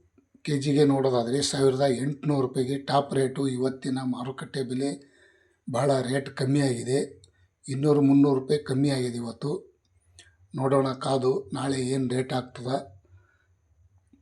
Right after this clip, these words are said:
ಈ ವಿಡಿಯೋ ಎಲ್ಲ ಪೂರ್ತಿ ನೋಡಿ. ತಮ್ಮೆಲ್ಲರಿಗೂ ಇಂದಿನ ಹೊಸ ವಿಷಯ ಏನಾಗುತ್ತದೆ ನೋಡೋಣ. ಬಿಜಾಪುರದಲ್ಲಿ ನೋಡೋಣ ಬನ್ನಿ. ಆರ್ನೂರು ರೂಪಾಯಿಯಿಂದ ಸಾವಿರದ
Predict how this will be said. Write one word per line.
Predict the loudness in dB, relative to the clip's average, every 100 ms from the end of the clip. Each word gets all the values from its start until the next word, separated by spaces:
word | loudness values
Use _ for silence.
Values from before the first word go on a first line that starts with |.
| -20 -20 -10
ಈ | -2 4 6
ವಿಡಿಯೋ | 6 8
ಎಲ್ಲ | 8 8 2 0
ಪೂರ್ತಿ | -4 -4 -2 -2
ನೋಡಿ. | -2 -4 -4 -8 -20 _ _ _ _ _ _ _ _ _ -20 _
ತಮ್ಮೆಲ್ಲರಿಗೂ | -4 0 2 2 2 0 0
ಇಂದಿನ | 0 0 0 -2 -6 -12 _
ಹೊಸ | -10 -2 0
ವಿಷಯ | 0 -2 -4 -4 -6 -8
ಏನಾಗುತ್ತದೆ | -4 -4 -6 -8 -6 -4
ನೋಡೋಣ. | -4 -4 -4 -4 -8 -10 _ _ _ -20 _ _
ಬಿಜಾಪುರದಲ್ಲಿ | -2 4 6 6 2 2 2
ನೋಡೋಣ | 0 -2 0 -2
ಬನ್ನಿ. | -4 -6 -4 -4 -6 _ _ _ _ _ -4
ಆರ್ನೂರು | 2 2 2 -2
ರೂಪಾಯಿಯಿಂದ | -2 -2 -4 -4 -4 -4 -6 -12 _ _ _ -20 _ _ _ -10
ಸಾವಿರದ | -2 0 0